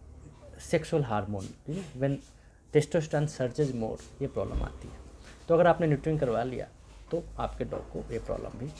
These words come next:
नहीं रहेगा और आप सेफ रहेंगे। ये तो हो गए न्यूट्रिंग के फ़ायदे। अब obviously हर चीज़ के फ़ायदे हैं तो थोड़े बहुत तो नुकसान हैं। अब न्यूट्री के,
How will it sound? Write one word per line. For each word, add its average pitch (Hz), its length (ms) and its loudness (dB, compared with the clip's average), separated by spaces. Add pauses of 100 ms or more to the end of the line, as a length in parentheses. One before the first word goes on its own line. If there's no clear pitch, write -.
(160)
नहीं 120 260 -2
रहेगा 92 300 -8
और 123 200 -4
आप 160 100 -6 (180)
सेफ - 480 -4
रहेंगे। - 320 -10 (1300)
ये 226 40 12
तो 220 160 8
हो 151 100 8
गए 165 140 4
न्यूट्रिंग 131 340 0
के 160 100 4
फ़ायदे। 95 340 0 (1400)
अब 214 200 6 (560)
obviously 156 460 6
हर 135 100 6
चीज़ 156 200 -2
के 175 100 2
फ़ायदे 143 340 4
हैं 185 180 -2
तो 202 60 -2
थोड़े 180 260 2
बहुत 156 220 6
तो 147 80 2
नुकसान 110 380 -2
हैं। 135 180 -8 (840)
अब 175 100 2
न्यूट्री 190 300 4
के, 208 220 2